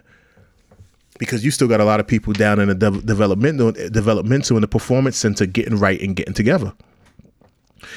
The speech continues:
And then you gotta hope that they debut right on N X T or they're credible enough to move over to SmackDown and Raw and so on. You have to rotate the rosters. And N X T is in need of a giant flux of talent. Finn Balor is great,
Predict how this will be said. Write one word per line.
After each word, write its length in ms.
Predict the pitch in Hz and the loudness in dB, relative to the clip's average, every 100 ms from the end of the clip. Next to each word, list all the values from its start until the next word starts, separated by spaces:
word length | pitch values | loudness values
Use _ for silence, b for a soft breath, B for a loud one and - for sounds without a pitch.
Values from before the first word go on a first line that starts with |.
| B | B
And 100 | - | -4
then 80 | 101 | -2
you 80 | 101 | 0
gotta 200 | 117 113 | 2 2
hope 240 | - 120 | 2 0
that 100 | - | 0
they 160 | 107 110 | 0 0
debut 460 | 101 110 104 113 120 | 2 2 2 2 2
right 240 | 110 117 | 2 2
on 160 | 120 110 | 0 -2
N 100 | 113 | 0
X 180 | 110 107 | 0 -2
T 240 | - 123 139 | -4 -2 2
or 140 | 120 | 2
they're 140 | 101 | 0
credible 400 | 101 117 113 113 | 0 0 2 2
enough 260 | 110 110 120 | 2 2 0
to 80 | 113 | 0
move 260 | 107 110 | 2 2
over 200 | 110 107 | 2 2
to 40 | 110 | 0
SmackDown 540 | - 104 101 107 104 | 2 2 2 0 0
and 100 | 110 | 0
Raw 180 | 101 101 | 2 2
and 200 | 104 104 | 2 0
so 280 | - 113 117 | 0 0 2
on. 100 | 117 | 0
You 80 | 113 | 0
have 240 | 110 101 | 0 0
to 100 | - | -2
rotate 460 | 104 92 98 98 92 | 0 0 0 -4 -2
the 80 | 117 | -2
rosters. 640 | - 160 - - - - - b b b b b b b b b b b b b b b _ | -2 -4 -6 -12 -14 -18 -20 b b b b b b b b b b b b b b b _
And 200 | 117 110 104 | 0 0 0
N 140 | 135 160 | 0 0
X 220 | 175 - | 0 -2
T 420 | - 123 90 92 _ | 0 0 0 -8 _
is 180 | - 110 | -4 0
in 180 | 110 110 | 2 2
need 320 | 117 113 107 | 2 2 0
of 160 | - 101 | -2 -2
a 60 | 98 | -2
giant 540 | 90 110 117 120 - | 0 0 2 0 -2
flux 480 | - - 127 - - | -12 -2 0 0 -2
of 100 | 101 | -4
talent. 480 | - 123 110 92 - | -2 0 0 -2 -6
Finn 400 | - 131 127 110 | -4 0 0 2
Balor 340 | 120 117 117 | 0 2 0
is 260 | - 101 95 | 0 -6 -8
great, 560 | 90 101 110 131 - | -6 -2 0 0 -6